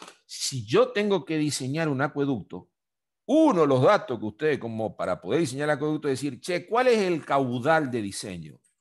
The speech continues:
Bueno, el caudal de diseño, desde el punto de vista de la ingeniería vial, es el tránsito. "Papá, tengo que diseñar un camino. ¿Cuánto es el tránsito de ese camino?".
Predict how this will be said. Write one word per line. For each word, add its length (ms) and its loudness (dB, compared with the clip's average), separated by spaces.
Bueno, 540 -14
el 320 -6
caudal 720 0
de 100 -6
diseño, 600 -8
desde 220 -8
el 140 -8
punto 480 -4
de 80 0
vista 260 -2
de 20 -10
la 60 -10
ingeniería 400 -4
vial, 420 -2
es 220 -10
el 180 -8
tránsito. 640 -6
"Papá, 640 2
tengo 220 2
que 100 0
diseñar 420 2
un 100 0
camino. 560 -2
¿Cuánto 340 2
es 60 4
el 120 -2
tránsito 540 -4
de 60 0
ese 160 -10
camino?". 320 -12